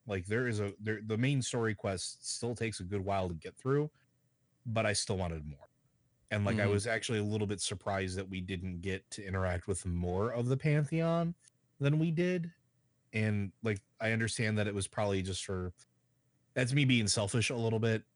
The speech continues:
Speaker 1: I, I wanted to see
Speaker 2: I, I think if they'd gone down that route, though, I think it would have taken too much away from the true story of the game, which is Atreus's journey.
Speaker 1: Right. But
Speaker 2: And
Speaker 1: it
Speaker 2: it, it,
Speaker 1: also,
Speaker 2: it,
Speaker 1: how, how
Speaker 2: like
Speaker 1: tight it is with those.
Speaker 2: Right. Like, you know, going with,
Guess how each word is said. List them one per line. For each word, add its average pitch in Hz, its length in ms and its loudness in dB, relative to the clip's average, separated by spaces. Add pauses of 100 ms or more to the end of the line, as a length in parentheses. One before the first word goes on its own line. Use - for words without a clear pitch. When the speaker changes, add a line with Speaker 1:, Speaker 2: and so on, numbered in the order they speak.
(160)
Speaker 1:
I, 101 100 0
I 101 160 -2
wanted 98 360 0
to 95 80 -4
see 95 580 -4 (260)
Speaker 2:
I, 160 240 4
I 196 140 4
think 262 320 2
if 220 120 0
they'd 156 280 2
gone 131 260 6
down 131 220 6
that 117 180 4
route, 113 240 2
though, 131 140 2
I 113 80 4
think 165 240 -2
it - 20 4
would 180 140 2
have 143 100 2
taken 135 320 0
too 131 160 -2
much 120 220 0
away 104 260 0
from 101 440 -2
the 127 60 -6
true 147 240 0
story 117 280 0
of 98 40 -2
the 101 60 -2
game, 107 300 0
which 95 180 -4
is 95 320 -4
Atreus's 98 720 -4
journey. - 420 -8 (220)
Speaker 1:
Right. 120 380 -2 (140)
But 110 100 0
Speaker 2:
And 143 80 10
Speaker 1:
it 139 80 10
Speaker 2:
it, 131 60 6
it, 151 300 6
Speaker 1:
also, 131 40 2
Speaker 2:
it, 175 140 8
Speaker 1:
how, 131 200 2
how 117 80 2
Speaker 2:
like 160 160 8
Speaker 1:
tight 131 240 4
it 113 100 4
is 107 220 4
with 95 140 -2
those. 82 500 -6 (180)
Speaker 2:
Right. 120 380 2 (220)
Like, 131 180 8
you 135 120 4
know, 113 100 4
going 117 260 6
with, - 340 -2